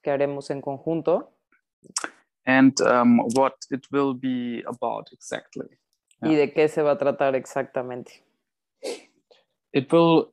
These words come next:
Speaker 2: be active seminars.
Speaker 1: Van
Speaker 2: Yeah.
Speaker 1: a ser seminarios activos.
Speaker 2: You will learn how to liberate yourself.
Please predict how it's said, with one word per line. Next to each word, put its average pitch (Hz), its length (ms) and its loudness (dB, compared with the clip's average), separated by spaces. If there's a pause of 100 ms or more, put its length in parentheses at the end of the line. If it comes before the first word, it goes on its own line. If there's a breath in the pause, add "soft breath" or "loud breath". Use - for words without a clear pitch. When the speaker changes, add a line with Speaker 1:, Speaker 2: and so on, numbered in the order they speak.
(160)
Speaker 2:
be 151 280 0
active - 420 -4
seminars. - 880 -8 (920 soft breath)
Speaker 1:
Van 180 180 0
Speaker 2:
Yeah. 208 60 0
Speaker 1:
a 202 40 0
ser 202 280 4
seminarios 170 600 0
activos. 143 640 -4 (880)
Speaker 2:
You 127 240 2
will 147 220 6
learn 139 500 4 (340)
how 131 280 0 (140)
to 143 80 -8
liberate 135 560 -4
yourself. 113 640 -6